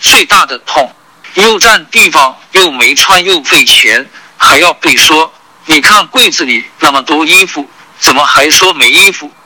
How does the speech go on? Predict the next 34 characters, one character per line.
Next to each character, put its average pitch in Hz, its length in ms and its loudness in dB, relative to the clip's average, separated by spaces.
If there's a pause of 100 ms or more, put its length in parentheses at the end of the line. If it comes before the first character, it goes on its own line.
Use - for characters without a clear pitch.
(320)
分 247 280 0
析 165 240 0
一 143 80 0
下 165 380 0 (220)
淘 - 280 2
汰 180 240 0
率 160 280 -2
高 220 220 2
的 165 100 -6
衣 185 240 0
服 156 280 -6 (180)
有 127 200 0
什 120 160 -2
么 127 140 -2
特 - 260 0
征， 135 240 -4 (320)
可 170 180 2
以 160 220 -2
避 - 160 0
免 135 180 0
踩 113 200 0
雷。 113 300 -2 (400)
也 160 240 0
在 202 180 2
以 135 120 -4
后 156 340 -2 (120)
买 139 200 0
衣 160 220 -2
服 156 200 -2
纠 208 300 0
结 127 200 0
的 127 120 0
时 123 260 0
候 131 280 0